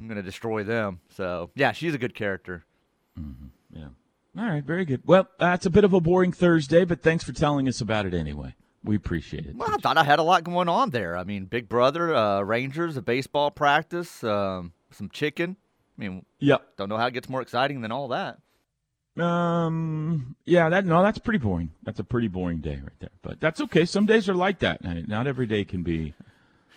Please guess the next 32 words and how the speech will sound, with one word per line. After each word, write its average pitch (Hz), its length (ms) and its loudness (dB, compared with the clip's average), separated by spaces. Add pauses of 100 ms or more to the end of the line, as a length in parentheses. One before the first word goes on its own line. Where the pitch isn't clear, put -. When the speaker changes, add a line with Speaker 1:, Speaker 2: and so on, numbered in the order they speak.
(460)
Speaker 2:
uh, 82 420 -6 (200)
you 95 100 -2
know, 73 200 -4 (1000)
a 95 60 -2
lot 92 200 2
of 85 80 -4
fun. 78 360 -6
So, 73 280 -12 (760)
well, 143 320 4
uh, 143 40 4
hopefully 156 340 0
your 117 120 4
weekend 104 460 0
is 76 100 -12
great. 87 200 0
You 104 60 -2
going 143 180 2
to 143 80 2
the 131 80 -2
lake 160 260 2
this 180 180 -2
weekend? 220 380 0 (100)
Speaker 1:
Uh, 156 540 -2
going 202 240 0
to 202 80 2
the 202 80 -4
lake 180 220 2
this - 180 -12
weekend, 98 320 -12
yes. 82 180 -10 (460)
Speaker 2:
Good. 202 540 2 (1000)
Good. 139 840 4